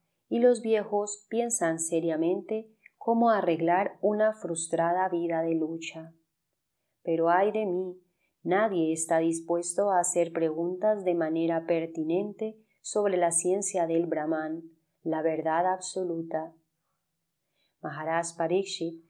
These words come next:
pidió instrucciones a Sri Sukadeva Goswami, y éste contestó las preguntas pertinentes del rey, recomendan-, recomendándole lo siguiente:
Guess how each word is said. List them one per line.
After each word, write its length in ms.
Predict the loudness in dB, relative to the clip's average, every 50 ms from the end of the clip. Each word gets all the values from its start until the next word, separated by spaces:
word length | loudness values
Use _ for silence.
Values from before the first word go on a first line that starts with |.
| _ _ _ _ _
pidió 280 | -4 -2 2 4 4 4
instrucciones 1000 | 4 4 2 0 0 0 0 0 0 0 2 2 2 2 0 -2 -4 -4 -6 -6 -4
a 140 | -2 -2 -2
Sri 500 | -2 -4 -4 -2 -2 -2 0 -2 -4 -6
Sukadeva 640 | -10 -4 -2 -2 0 0 0 0 0 0 0 -2 -2 -4
Goswami, 640 | -4 -6 -8 -6 -4 -2 -2 -2 -2 -4 -6 -8 -12 _ _ _ _ _ _ _ _ _
y 140 | -2 2 2
éste 240 | 2 4 2 0 0
contestó 600 | 2 0 0 0 0 -2 -2 -2 -2 2 4 4
las 240 | 6 6 4 2 0
preguntas 640 | 0 0 0 2 2 0 0 0 0 0 0 0 0
pertinentes 800 | 0 0 0 0 -2 -2 0 0 0 -2 -2 -2 -2 -2 0 0
del 180 | 0 -2 0 -2
rey, 340 | -2 -2 -2 -2 -4 -6 -12 _ _ _ _ _
recomendan-, 840 | 0 0 0 0 0 0 0 -2 -2 -2 -2 0 0 0 -2 -4 -6 -2
recomendándole 960 | -2 -2 0 0 0 0 0 -2 -2 0 0 0 0 2 2 2 2 4 4 4
lo 140 | 2 2
siguiente: 880 | 0 0 -4 -6 -6 -4 -4 -4 -4 -4 -6 -6 -6 -6 -6 -6 -6